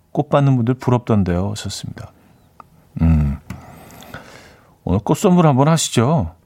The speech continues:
예, 그냥 뜬금없이. 예, 꽃 선물은 그 기대하지 않았을 때 받는,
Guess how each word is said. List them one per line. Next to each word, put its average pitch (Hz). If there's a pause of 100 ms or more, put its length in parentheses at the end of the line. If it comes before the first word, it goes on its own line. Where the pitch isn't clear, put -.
(100)
예, 90
그냥 123 (180)
뜬금없이. 180 (360)
예, 98
꽃 -
선물은 175
그 143
기대하지 175
않았을 135
때 131 (440)
받는, 113